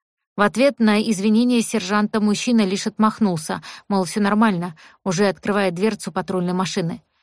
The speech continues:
Сержант Ю посмотрел, как отец подхватывает дочь на руки, а потом направился обратно к переулку. Пока он бездумно вертел в руках фотоаппарат,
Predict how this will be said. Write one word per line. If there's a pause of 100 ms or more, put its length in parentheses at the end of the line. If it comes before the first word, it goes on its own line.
(180)
Сержант
Ю
посмотрел,
как
отец
подхватывает
дочь
на
руки,
а
потом
направился
обратно
к
переулку. (640)
Пока
он
бездумно
вертел
в
руках
фотоаппарат,